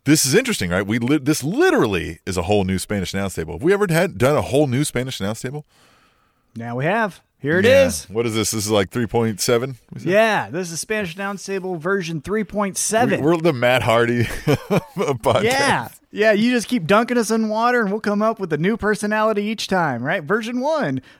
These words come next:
Speaker 2: uh, broken Matt, uh, just, you know, high, uh, spot monkey Matt Hardy, all of the shit. We got it too.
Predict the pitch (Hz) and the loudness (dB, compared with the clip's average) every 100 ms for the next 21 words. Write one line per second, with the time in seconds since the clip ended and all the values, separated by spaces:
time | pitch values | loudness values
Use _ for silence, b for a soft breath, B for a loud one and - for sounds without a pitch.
0 | - 147 147 131 165 240 330 285 302 165 | -8 -4 -4 -2 -2 -2 -4 -4 -4 -4
1 | - B B 139 143 135 135 127 - b | -8 B B -8 -4 -2 -4 -6 -12 b
2 | _ 156 165 - 165 147 139 131 b b | _ -4 -4 -4 -4 -2 -2 -4 b b
3 | b - 202 214 180 _ 185 165 147 147 | b -4 0 0 -2 _ 0 0 0 -4
4 | - - 233 240 240 240 269 262 233 277 | -12 -8 -8 -4 -4 -4 -4 -2 -2 -2
5 | 285 131 180 302 226 135 - 120 165 240 | -2 -2 0 2 0 -4 -6 -6 -4 -2
6 | 233 190 240 220 | -2 -2 -2 -2